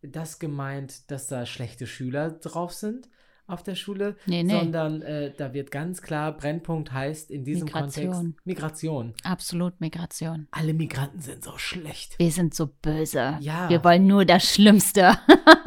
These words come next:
Speaker 1: Also völliger Blödsinn. Das regt mich so richtig auf. Und als Lehrer finde ich das sowieso ganz, ganz mies.
Speaker 2: Ja, ich find's, äh, allgemein schwierig. Ich mein, ich will auch gar nicht sagen, dass alle Lehrer so sind, um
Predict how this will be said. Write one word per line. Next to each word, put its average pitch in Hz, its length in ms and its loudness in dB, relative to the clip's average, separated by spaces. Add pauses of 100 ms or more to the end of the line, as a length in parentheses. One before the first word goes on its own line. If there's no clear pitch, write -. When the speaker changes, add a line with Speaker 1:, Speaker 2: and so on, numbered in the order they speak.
(180)
Speaker 1:
Also 180 220 8
völliger 196 760 4
Blödsinn. 175 720 2
Das 156 200 -6
regt 175 200 -6
mich 165 180 -8
so 175 120 -4
richtig 160 760 -8
auf. 147 600 -10
Und 143 340 -14
als - 320 -12
Lehrer 151 240 -6
finde 156 220 -8
ich 151 80 -10
das 147 180 -10
sowieso 147 600 -8 (340)
ganz, 156 280 -8
ganz 139 300 -10
mies. 247 140 4
Speaker 2:
Ja, 226 360 4 (300)
ich 202 160 -2
find's, 247 300 2
äh, - 20 -4
allgemein 208 760 0
schwierig. 220 340 -2
Ich 180 60 -12
mein, 196 300 -2
ich - 260 -10 (260)
will 208 180 2
auch 170 160 0
gar 185 160 -2
nicht 185 140 -4
sagen, 185 200 -2
dass 180 140 -6
alle 180 180 -2
Lehrer 175 300 -2
so 160 80 -6
sind, 160 100 -6
um 160 140 -6